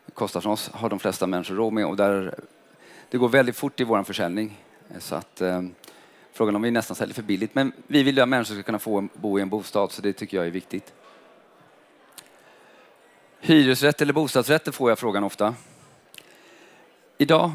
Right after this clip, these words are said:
bygger vi enbart bostadsrätter. Eh, en sak jag lärde mig i mina tjugofem år i U S A.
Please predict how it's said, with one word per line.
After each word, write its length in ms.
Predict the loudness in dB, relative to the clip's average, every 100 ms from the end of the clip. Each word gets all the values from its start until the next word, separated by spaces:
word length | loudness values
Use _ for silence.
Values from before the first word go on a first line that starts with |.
| -2
bygger 280 | 0 2 2
vi 240 | 0 2
enbart 280 | 0 0 0
bostadsrätter. 600 | -4 -6 -6 -6 -4 -4 -6 -18 -20 -20 _ _ _ _ _ _ _ _ -20 -20 _ _ -4
Eh, 400 | -2 -2 2 2
en 160 | 4
sak 220 | 2 2
jag 60 | 4
lärde 200 | 4 4
mig 60 | 0
i 20 |
mina 200 | -2 -4
tjugofem 320 | -2 -2 0
år 160 | 0 -2
i 20 |
U 40 |
S 120 | 0
A. 200 | 0 0